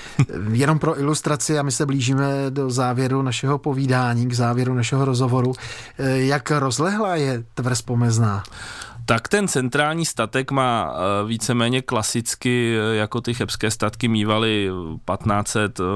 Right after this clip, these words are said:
Speaker 1: metrů čtverečních. Kde všude tam sahala nějakým způsobem ta tvrz s to, eh, s tím předpokládaným opevněním, zatím nevíme, ale vypadá teďka i s tím rybníkem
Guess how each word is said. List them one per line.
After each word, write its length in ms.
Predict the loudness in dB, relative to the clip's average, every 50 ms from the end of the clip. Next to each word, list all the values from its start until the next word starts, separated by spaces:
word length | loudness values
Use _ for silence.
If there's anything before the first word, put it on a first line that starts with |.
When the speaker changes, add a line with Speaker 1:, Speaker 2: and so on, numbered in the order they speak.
| 0 0 -2 -2 0 0
Speaker 1:
metrů 400 | 0 2 0 0 0 0 -2 0
čtverečních. 840 | -2 -2 -2 0 2 2 2 0 -2 0 0 2 2 0 -2 -4 -8 -16 -18 -18 -18 -18 -18 -20 -20 -20 -20 -20 -20 -20 -10
Kde 460 | -6 -4 -2 -2 0 2 4 4 4
všude 400 | 2 0 -2 0 2 2 2 2
tam 340 | 2 0 0 0 0 -2 -2
sahala 560 | -4 -2 0 0 0 2 2 2 2 2 0
nějakým 460 | 0 0 0 0 0 0 -2 -2 -2 -2
způsobem 640 | -2 -2 -4 -2 -2 0 0 2 2 2 0 2
ta 120 | 0 -2
tvrz 260 | -2 0 -2 -2 0 -2
s 140 | -4 -2
to, 260 | 0 0 0 2 2 0
eh, 540 | 0 2 2 2 2 0 0 0 -2 -2
s 140 | -2 -4 -6
tím 500 | -4 -2 0 2 2 2 2 2 0 0 -4 -12 -10
předpokládaným 800 | -2 -2 -2 0 0 -4 0 2 2 2 2 2 0 0 -2
opevněním, 520 | -4 -4 -2 -2 0 0 2 2 2 2 2
zatím 300 | 0 0 -2 -2 -2 0
nevíme, 400 | 0 0 0 0 2 2 2 2
ale 220 | 2 2 0 -2
vypadá 540 | -2 -4 -6 -2 -2 0 2 2 2 0 0
teďka 360 | -2 -6 -8 -6 -4 -2 -2
i 60 | -2
s 100 | -2 -2
tím 160 | -2 0 2
rybníkem 680 | 2 2 2 2 0 0 2 2 0 0 2 0 -2 -4